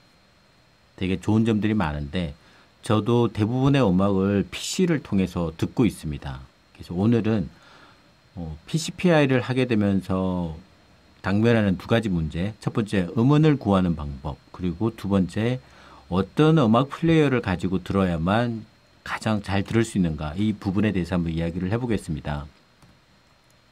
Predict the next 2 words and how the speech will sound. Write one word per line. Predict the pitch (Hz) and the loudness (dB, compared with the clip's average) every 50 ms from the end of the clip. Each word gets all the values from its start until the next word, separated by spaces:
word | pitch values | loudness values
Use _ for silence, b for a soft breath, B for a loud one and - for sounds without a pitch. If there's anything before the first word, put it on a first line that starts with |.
| _ - - _ B B B B B B B B B B B B _ _ | _ -20 -20 _ B B B B B B B B B B B B _ _
먼저 | - 98 104 101 113 120 120 117 117 107 - | 0 0 2 2 4 4 6 6 6 4 4
음원은 | 127 127 143 160 180 185 190 190 175 160 143 131 123 110 101 95 92 87 82 80 | 4 6 6 8 8 8 8 8 6 6 6 6 6 6 4 4 4 2 -2 -4